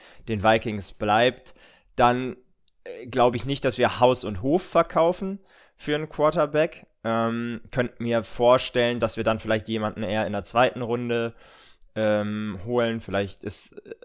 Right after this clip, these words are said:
hat man da Glück und da ist noch ein Bo Nix da beispielsweise. Ähm, und man setzt den ein, zwei Jahre hinter Kirk Cousins dann und übergibt danach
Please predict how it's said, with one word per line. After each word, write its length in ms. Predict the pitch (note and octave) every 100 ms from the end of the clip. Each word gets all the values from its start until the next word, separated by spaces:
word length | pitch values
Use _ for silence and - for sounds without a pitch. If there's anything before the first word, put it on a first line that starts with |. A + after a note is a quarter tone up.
| -
hat 220 | - -
man 120 | A#2
da 120 | A2 G#2
Glück 260 | A#2 C#3
und 120 | A#2
da 100 | G#2+
ist 80 | G#2
noch 120 | A2
ein 120 | G2+ F#2+
Bo 160 | G#2+
Nix 360 | G#2 D3 - -
da 260 | C3+ C3
beispielsweise. 880 | C3 B2 B2 A#2+ G#2+ A#2+ A#2+ A#2+ A#2+ - - _ _ _ _ _ -
Ähm, 580 | A2+ A2 G#2 G#2 G#2+ G#2+ -
und 140 | G#2+
man 160 | G#2+ G2+
setzt 260 | A#2 -
den 280 | A2+ A2 G#2+
ein, 200 | - A2
zwei 200 | - G#2+
Jahre 320 | G#2 A2 A2+
hinter 260 | A2 A2 G#2+
Kirk 220 | A2 G2+
Cousins 400 | A#2 A2 B2 A#2
dann 280 | A2+ A2 A2 - - -
und 160 | - G2+
übergibt 720 | G#2+ A2 F2+ C3+ F3 - - - - - -
danach 760 | A2 B2 C#3 C3+ D3 D#3 -